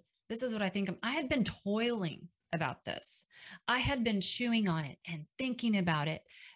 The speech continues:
because I didn't really have a lot of time. I had a business at the time. I had three little kids at the time. So he kept it really simple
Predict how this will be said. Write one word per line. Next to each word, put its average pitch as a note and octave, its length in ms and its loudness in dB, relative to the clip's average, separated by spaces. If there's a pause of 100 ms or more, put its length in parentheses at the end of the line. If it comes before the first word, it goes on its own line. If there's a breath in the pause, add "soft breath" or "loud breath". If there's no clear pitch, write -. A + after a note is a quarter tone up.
because C4 320 0 (140)
I C4+ 140 -2
didn't E4 180 2
really C4 220 2
have F3+ 260 0
a G#3+ 60 -2
lot A3 200 0
of A#3 100 -4
time. B3 380 -4
I A3+ 60 -2
had G#3 140 0
a D3+ 80 -2 (180)
business G#3+ 400 -2
at A3 100 -6
the A3+ 100 -2
time. A3+ 440 -2
I E3+ 40 -4
had D#3+ 200 -2
three F#3+ 200 0
little E3 220 0
kids G3 360 0
at G#3 80 -2
the G#3 80 -6
time. G3+ 460 0 (600 loud breath)
So - 460 0
he D4 500 -2
kept B3+ 360 -4
it - 180 -4
really F#3 680 2
simple G3 680 -2